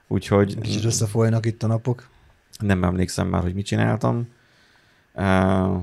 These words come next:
Speaker 1: az a baj, hogy még a tempóba is majd be kell írjam, hogy mit csináltam, úgyhogy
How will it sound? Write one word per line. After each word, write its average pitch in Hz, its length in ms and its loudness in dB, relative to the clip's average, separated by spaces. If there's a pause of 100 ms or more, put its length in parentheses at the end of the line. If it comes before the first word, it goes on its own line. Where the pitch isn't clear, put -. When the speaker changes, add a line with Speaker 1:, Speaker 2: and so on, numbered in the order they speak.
(480)
Speaker 1:
az 87 200 -4
a 87 40 -2
baj, 87 180 -2
hogy 85 100 -2
még 87 100 -4
a 92 40 0
tempóba 90 460 -4
is 85 80 -6
majd 87 140 -6
be 87 100 -4
kell 90 140 -4
írjam, 90 260 -2
hogy 90 120 -4
mit 98 80 -6
csináltam, 98 500 -6
úgyhogy - 400 -8